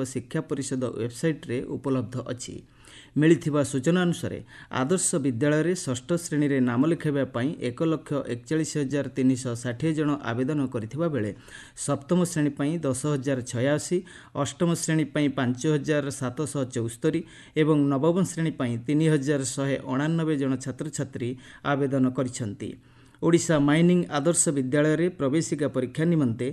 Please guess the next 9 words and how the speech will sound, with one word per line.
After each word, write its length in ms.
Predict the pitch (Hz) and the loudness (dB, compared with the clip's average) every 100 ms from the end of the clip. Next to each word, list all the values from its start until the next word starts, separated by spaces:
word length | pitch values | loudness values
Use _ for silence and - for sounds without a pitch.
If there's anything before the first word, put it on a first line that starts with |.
| - - - | -8 -20 -14
ଷଷ୍ଠ 360 | - 143 - - | -4 -4 -2 -2
ଶ୍ରେଣୀରେ 480 | 175 - 143 135 151 - | 0 2 4 4 2 0
ଆଠଶହ 480 | 147 143 156 - 147 135 | -2 0 -2 0 -2 -2
ପଚସ୍ତରୀ 540 | 139 127 175 - 160 151 | -4 -4 -6 -2 0 2
ଜଣ 140 | 139 | 2
ଛାତ୍ରଛାତ୍ରୀ 760 | 131 139 127 151 - 135 131 117 127 - - | 0 -4 -6 -6 -6 -6 -4 -6 -8 -12 -8
ଆବେଦନ 380 | 135 135 165 165 | -4 0 2 2
କରିଥିବା 460 | 160 139 127 127 123 | 0 -2 -4 -6 -8
ଜଣାପଡ଼ିଛି। 680 | 156 147 131 - 107 - - | -4 0 0 -2 -8 -10 -12